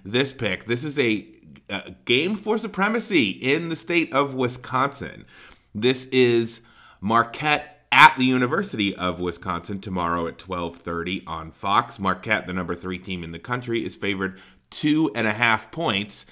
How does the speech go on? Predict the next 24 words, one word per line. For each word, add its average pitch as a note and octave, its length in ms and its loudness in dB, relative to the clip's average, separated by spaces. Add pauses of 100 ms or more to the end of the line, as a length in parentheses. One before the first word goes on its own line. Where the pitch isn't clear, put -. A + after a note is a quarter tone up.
(280)
at B2 160 6
the A2+ 60 -6
Kohl G#2+ 220 -2
Center, G#2 320 0
with G2 360 0 (360)
the G2+ 300 2
over-under G#2 840 2
at F#2+ 240 0
one A2 340 0
thirty-nine G#2 1000 0 (320)
and G2+ 120 0
a F#2 60 -2
half. F2+ 540 -4
And A2+ 120 -2
the A2+ 60 0
play C3+ 220 2
we B2 160 2
like A#2+ 240 2
in B2 80 -4
this A#2 160 -4
game G#2+ 400 -2
is G#2+ 420 0
the G2 340 -6
under. F2 540 -4